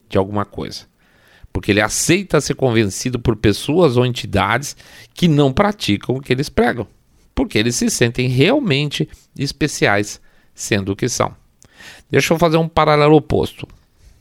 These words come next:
Pega uma pessoa de fé cristã, por exemplo.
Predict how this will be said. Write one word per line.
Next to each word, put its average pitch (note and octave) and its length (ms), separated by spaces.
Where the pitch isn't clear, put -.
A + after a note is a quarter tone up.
Pega B2 240
uma B2+ 160
pessoa A2 440
de G#2 120
fé G2 200
cristã, G2 400
por G#2 160
exemplo. F#2 340